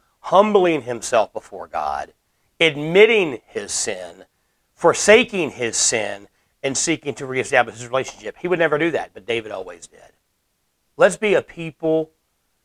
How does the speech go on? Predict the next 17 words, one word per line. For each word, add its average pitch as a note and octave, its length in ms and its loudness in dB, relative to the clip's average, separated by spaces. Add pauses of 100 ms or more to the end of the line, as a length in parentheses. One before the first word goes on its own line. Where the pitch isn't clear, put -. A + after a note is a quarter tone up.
(120)
who D#3+ 160 0
have C#3 180 2
a A#2 120 0
heart - 680 2 (240)
for - 220 -16
God, D#2+ 420 -8 (800)
a - 40 -8
heart F#3 260 6
to F3+ 100 0
love D#3 800 4 (560)
what C3 180 0
he C#3 160 -4
loves. E2+ 320 -4
What C#3+ 140 2
does D3 120 0
God D#3 220 8
love? E3+ 260 4